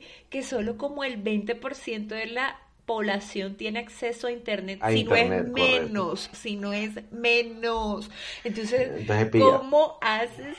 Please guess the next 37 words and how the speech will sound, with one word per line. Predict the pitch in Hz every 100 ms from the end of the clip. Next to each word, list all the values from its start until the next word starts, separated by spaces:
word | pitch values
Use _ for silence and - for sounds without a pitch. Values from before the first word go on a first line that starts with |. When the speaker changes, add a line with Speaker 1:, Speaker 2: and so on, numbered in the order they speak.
| - - -
Speaker 1:
un | 247 254 269 277 302
Speaker 2:
Mm. | 220 -
Speaker 1:
censo | 226 226 226 - 254 254 254
por | 240 226
internet? | 226 208 202 196 202 202 196 196 - _
<laughs> |
Ay, | 208 233 277 247 214
no. | 214
Speaker 2:
Bueno, | 156 131 85 64
o | -
sea, | 143
no | 131 110
era | 127
obligatoriamente | 147 139 - 113 117 123
por | 117 113 - _
internet. | - 104 92 90
Si | 92
tú, | 92 98 98
si | - - 92
tú | 104
hacías | 110 131 135 135
por | 131
internet | 123 117 107 107 107 110 - _
el | 104 98
censo, | 120 92 127 131
Speaker 1:
Ujú. | - - 226 -
Speaker 2:
cuando | - 110 110
venían | 101 95 98
a | 104
tu | 127
casa, | 123 113 127
tú | 110 95
dabas | 85 98
el | 110
código | 113 120 120 131 -
y | 90
listo. | 90 -